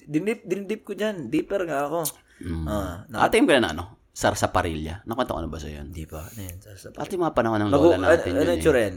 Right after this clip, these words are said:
Speaker 1: R-, soft drink yan?
Speaker 2: Soft drink. Hindi, ano siya? Sarsi, root beer.
Speaker 1: Ah.
Speaker 2: Tapos hahaluan ng itlog. As in raw egg. Hahalo mo.
Speaker 1: Pakiulit, ulit.
Speaker 2: Tapos magiging frothy siya.
Speaker 1: Pakiulit.
Speaker 2: Root beer,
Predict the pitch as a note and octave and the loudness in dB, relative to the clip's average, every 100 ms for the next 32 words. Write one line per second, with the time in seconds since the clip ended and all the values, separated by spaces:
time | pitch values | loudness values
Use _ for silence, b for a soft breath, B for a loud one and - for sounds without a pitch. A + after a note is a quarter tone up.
0 | - - G#2+ - G2 - B2+ C3+ A2+ F2+ | -10 -8 -6 -6 -8 -6 -2 -2 -4 -8
1 | G2+ - - C#3 - A2+ A2 C#3+ B2 A2+ | -14 -10 2 2 2 -2 2 4 4 2
2 | F#2+ - - B2+ C#3+ - G2+ - D3 D#3 | 0 -2 2 2 2 0 -2 2 2 4
3 | G#2+ G2 A#2+ - G2+ F#2 A2 B2+ A2+ G#2+ | 0 0 -4 -10 -8 -4 -2 4 4 4
4 | G#2 G2+ G#2+ G2 F#2+ F2+ F#2+ _ _ - | 2 2 4 2 0 -4 -8 _ _ -8
5 | - D#2+ D#2 - - _ _ _ _ _ | -6 -6 -8 -14 -20 _ _ _ _ _
6 | _ _ _ _ - - - A2+ A2 F2+ | _ _ _ _ -10 -4 0 4 4 2
7 | F#2 F2+ - - - G#2 A2 A2 G2+ - | -2 -10 -14 -12 -6 0 2 2 0 2
8 | F#3 E3 E3 D#3 D3+ C3 - C3+ B2 A2 | 6 8 8 6 2 2 6 6 4 2
9 | G#2+ - A2+ G2 - F#2 - - - D#3+ | 0 2 2 2 0 -10 -10 -14 -6 0
10 | D3+ D3 - - - D#3 - A#2 A2 C#3 | 2 0 -4 -4 6 6 6 4 4 2
11 | D#3+ | -4